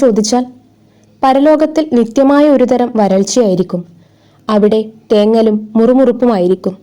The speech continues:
അവിടുത്തെ ജനസംഖ്യ വിസ്തൃതിക്കുമപ്പുറം വളർന്നു കാണണം. കോടാനുകോടി യുഗങ്ങളായി ഈ ലോകത്തു നിന്നും ജീവികൾ എണ്ണമറ്റ കണക്കിന്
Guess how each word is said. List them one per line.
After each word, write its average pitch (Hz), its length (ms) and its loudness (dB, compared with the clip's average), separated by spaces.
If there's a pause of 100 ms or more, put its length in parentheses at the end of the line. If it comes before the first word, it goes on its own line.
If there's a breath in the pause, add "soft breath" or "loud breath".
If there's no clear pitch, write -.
(520 soft breath)
അവിടുത്തെ 294 420 0
ജനസംഖ്യ 269 520 0 (200)
വിസ്തൃതിക്കുമപ്പുറം 233 920 0
വളർന്നു 208 380 0
കാണണം. 185 360 -2 (540 soft breath)
കോടാനുകോടി 247 680 2
യുഗങ്ങളായി 214 580 0 (100)
ഈ 240 100 2 (160)
ലോകത്തു 214 320 0
നിന്നും 214 300 2
ജീവികൾ 208 440 0 (180)
എണ്ണമറ്റ 247 440 0 (120)
കണക്കിന് 208 380 0